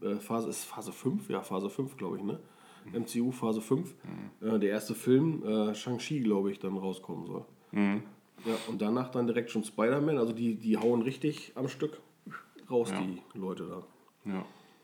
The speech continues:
Speaker 2: Ja. Ja, wir haben ja letztes Mal schon gesagt, ist ein spannendes Jahr, ne?
Speaker 1: Ja.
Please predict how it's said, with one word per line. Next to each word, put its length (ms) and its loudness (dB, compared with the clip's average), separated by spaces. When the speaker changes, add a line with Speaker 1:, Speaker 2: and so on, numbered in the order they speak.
Speaker 2:
Ja. 1000 -6
Ja, 160 4
wir 220 4
haben 140 0
ja 80 4
letztes 240 4
Mal 80 2
schon 160 -2
gesagt, 260 -2
ist 140 -4
ein 60 -4
spannendes 420 0
Jahr, 200 0
ne? 180 -4
Speaker 1:
Ja. 180 8